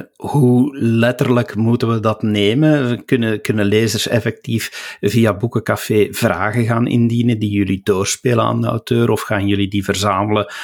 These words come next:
wanneer er dan eens bijvoorbeeld een podcast wordt gemaakt met die auteur? Hoe, hoe gaat dat werken?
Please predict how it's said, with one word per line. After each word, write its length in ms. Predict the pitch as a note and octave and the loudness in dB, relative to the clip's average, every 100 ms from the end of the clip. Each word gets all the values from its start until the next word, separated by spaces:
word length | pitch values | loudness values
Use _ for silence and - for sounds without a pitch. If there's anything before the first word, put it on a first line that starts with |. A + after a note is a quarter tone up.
| - - | -14 -6
wanneer 380 | A2 A2 G#2+ G#2+ | -2 0 0 0
er 120 | F#2 | 0
dan 180 | G#2 G#2 | 0 0
eens 280 | G2+ - G#2+ | -2 -2 -2
bijvoorbeeld 440 | G2+ G2 G2+ G2+ | 0 0 0 -2
een 160 | G2 - | -4 -4
podcast 540 | A#2 - A#2+ - - | -6 -4 -4 -2 -2
wordt 260 | A#2+ A2+ - | -2 -2 -2
gemaakt 500 | A#2+ A#2 A2+ A#2 - | 0 0 0 -4 -2
met 160 | A#2+ | -2
die 140 | A2+ A2 | 0 -2
auteur? 440 | G#2+ - A#2 A#2 | -2 -2 -2 0
Hoe, 200 | A#2 G2 - | -2 -4 -4
hoe 260 | A#2 A#2 | -2 0
gaat 200 | A#2+ A#2 | 0 0
dat 200 | A#2 - | -2 -2
werken? 440 | C3+ C3 C3+ E3 | -2 0 0 -2